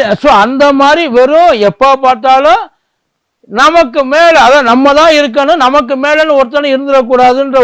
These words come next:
ஒரு நினைப்பு அவங்களுக்கெல்லாம் இருக்குது. அது அவங்களோட பாதுகாப்பு, சேஃப்டி, அதை தப்பே சொல்லல. ஆனா பக்கத்துல இருந்து எந்த வேரும் விட்டுறக்கூடாதுன்றதுல ரொம்ப விவரமா இருக்காங்க. அதுலதான் ஐயா ராமதாஸுக்கு கொஞ்சம் இதுவாயிடுச்சு. என்ன ஆயிடுச்சு,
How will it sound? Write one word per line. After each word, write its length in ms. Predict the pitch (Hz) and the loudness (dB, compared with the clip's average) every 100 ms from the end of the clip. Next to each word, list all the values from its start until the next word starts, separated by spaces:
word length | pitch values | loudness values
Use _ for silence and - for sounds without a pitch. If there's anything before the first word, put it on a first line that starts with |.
| 233 | 4
ஒரு 180 | 226 208 | 2 0
நினைப்பு 460 | 214 285 285 311 320 | 0 -2 -2 0 2
அவங்களுக்கெல்லாம் 640 | 254 269 247 220 294 262 | 2 2 -2 -2 -2 -2
இருக்குது. 300 | 269 240 302 277 | -4 -6 -2 0
அது 100 | 294 | 2
அவங்களோட 540 | 233 285 320 320 302 277 214 | 2 0 0 0 2 0 0
பாதுகாப்பு, 640 | 262 294 277 247 240 254 240 | -2 0 0 0 -2 -6 -6
சேஃப்டி, 340 | 226 - 302 330 _ _ | -8 -8 -10 -10 _ _
அதை 240 | 175 226 175 190 | -4 -4 -4 -6
தப்பே 300 | 190 - 262 247 | -6 -2 -2 -2
சொல்லல. 260 | 208 170 135 - _ _ _ _ _ _ - | -6 -6 -8 -16 _ _ _ _ _ _ -4
ஆனா 300 | 214 330 320 254 185 - - - - | 0 2 2 2 0 -6 -16 -20 -2
பக்கத்துல 540 | 226 - 359 349 339 330 | -2 0 0 -2 0 0
இருந்து 200 | 320 320 | 0 0
எந்த 320 | 285 330 320 | -2 0 2
வேரும் 320 | 320 320 311 | 2 2 0
விட்டுறக்கூடாதுன்றதுல 960 | 294 330 320 294 302 294 294 302 311 349 | -4 -2 -2 0 0 0 -2 -4 -2 -2
ரொம்ப 300 | 285 302 320 339 330 | -2 -6 -2 0 2
விவரமா 500 | 320 330 320 330 311 | 2 2 0 0 -4
இருக்காங்க. 420 | 285 277 247 196 147 _ _ _ | -4 -2 -2 -2 -6 _ _ _
அதுலதான் 640 | 180 247 330 330 311 320 339 302 | -2 0 0 -2 -2 0 2 2
ஐயா 180 | 302 285 | 0 0
ராமதாஸுக்கு 800 | 285 302 285 277 220 247 302 262 | 0 0 0 0 -2 -4 -4 -2
கொஞ்சம் 340 | 262 254 247 | -2 -2 -2
இதுவாயிடுச்சு. 580 | 247 269 247 208 156 185 208 | -2 0 0 -2 -10 -14 -8
என்ன 100 | 269 | -2
ஆயிடுச்சு, 380 | 226 180 214 | -2 -4 -2